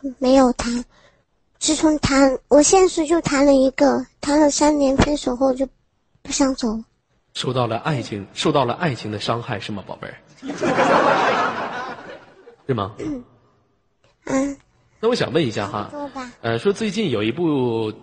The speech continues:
Speaker 2: 电视连续剧，你有没有看过？叫做《北京爱情故事》，看过吗？
Speaker 1: 看过。
Speaker 2: 喜不喜欢那部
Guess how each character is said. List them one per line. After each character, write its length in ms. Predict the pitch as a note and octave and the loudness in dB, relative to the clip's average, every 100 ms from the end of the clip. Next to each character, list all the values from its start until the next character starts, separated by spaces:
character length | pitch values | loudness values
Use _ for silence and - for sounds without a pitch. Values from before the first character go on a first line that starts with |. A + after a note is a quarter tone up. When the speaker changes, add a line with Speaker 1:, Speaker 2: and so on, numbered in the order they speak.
| - - _ | -20 -20 _
Speaker 2:
电 180 | G3+ D#3+ | 0 0
视 120 | C3+ | 0
连 160 | A2+ A#2 | -2 -2
续 140 | C#3+ | -4
剧， 320 | C#3 - G#2+ - _ _ - | -8 -6 -8 -10 _ _ -4
你 100 | B2+ | -2
有 80 | A2 | -2
没 80 | |
有 100 | A2+ | -4
看 180 | G2 A#2+ | -6 -8
过？ 80 | G#2 | -6
叫 140 | G#2 B2+ | -4 -4
做 120 | A#2 | -2
《北 200 | G#2+ G#2 | -4 -4
京 180 | D3 D#3 | -4 -4
爱 160 | E3 A#2 | -4 -6
情 220 | A#2 A#2+ | -8 -6
故 200 | E3 G#2 | -6 -8
事》， 120 | - - _ - | -12 -20 _ -12
看 120 | B2 | -10
过 100 | G#2+ | -8
吗？ 140 | G2+ G#2 _ _ _ - | -10 -14 _ _ _ -2
Speaker 1:
看 300 | F#4+ E4 D#4 | 2 2 2
过。 300 | D4+ C4+ C4 - - - - | 2 2 0 -10 -20 -20 -8
Speaker 2:
喜 160 | A#2 | -4
不 80 | C#3 | -4
喜 140 | D#3 G2 | -6 -6
欢 180 | G2+ | -6
那 80 | G#2+ | -6
部 360 | G#2+ G#2 G2+ | -8 -8 -8